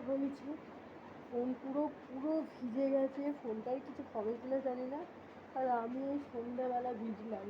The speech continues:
আমি জানি না আমার শরীর খারাপ হবে কি না, পুরো ভিজে একাকার। এই সারা রাতে আজকে আর চুল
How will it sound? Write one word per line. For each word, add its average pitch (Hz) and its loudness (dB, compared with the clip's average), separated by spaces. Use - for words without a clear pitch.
আমি 240 -4
জানি 233 6
না 320 2
আমার 254 2
শরীর 220 0
খারাপ 220 2
হবে 208 0
কি 220 -10
না, 202 -10
পুরো 220 -2
ভিজে 214 -6
একাকার। 226 0
এই 254 -2
সারা 247 4
রাতে 262 8
আজকে 269 0
আর 240 0
চুল 226 -4